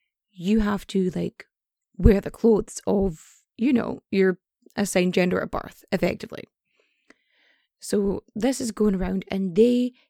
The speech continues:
get this tip-off about this party, and there's, like, men in costumes, but only men, black men, which is somehow worse,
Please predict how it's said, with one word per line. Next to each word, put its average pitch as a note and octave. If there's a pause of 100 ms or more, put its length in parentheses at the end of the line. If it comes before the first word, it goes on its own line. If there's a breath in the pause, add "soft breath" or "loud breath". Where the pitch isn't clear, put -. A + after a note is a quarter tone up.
get -
this -
tip-off C4+
about F#3+
this F3+
party, A#3+ (420 loud breath)
and F3
there's, E3+
like, F#3
men C4+ (240 soft breath)
in F#3+
costumes, A3+
but -
only C#4
men, G3 (680)
black -
men, F#3
which G#3+
is B3
somehow E4
worse, -